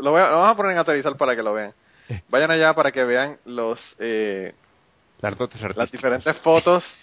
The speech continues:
Speaker 1: Y además de eso han hecho el, el Santo Sudario. Bueno, han hecho, <laughs> han hecho muchísimo. El Mago de Oz. Como, <laughs> ah,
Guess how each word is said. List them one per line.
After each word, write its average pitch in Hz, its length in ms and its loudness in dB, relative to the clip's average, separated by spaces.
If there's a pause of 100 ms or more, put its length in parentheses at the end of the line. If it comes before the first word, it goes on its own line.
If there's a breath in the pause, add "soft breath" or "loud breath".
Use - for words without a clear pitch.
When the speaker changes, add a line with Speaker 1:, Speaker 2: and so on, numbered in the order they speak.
(460 soft breath)
Speaker 1:
Y 123 220 -2
además 123 340 2
de 135 80 0
eso 151 160 -2
han 143 80 -2
hecho 139 500 0
el, 113 400 -2
el 104 360 -4
Santo 127 280 -4
Sudario. 143 960 2
Bueno, 139 180 2
han 135 160 -2
hecho, 160 280 -2 (240)
<laughs> 147 260 -8
han 143 180 -8
hecho 151 240 -4
muchísimo. 139 540 -10 (320 loud breath)
El 127 120 -4
Mago 131 300 2
de 139 100 6
Oz. 156 320 2
Como, 123 240 -4
<laughs> - 2500 -10
ah, 170 560 4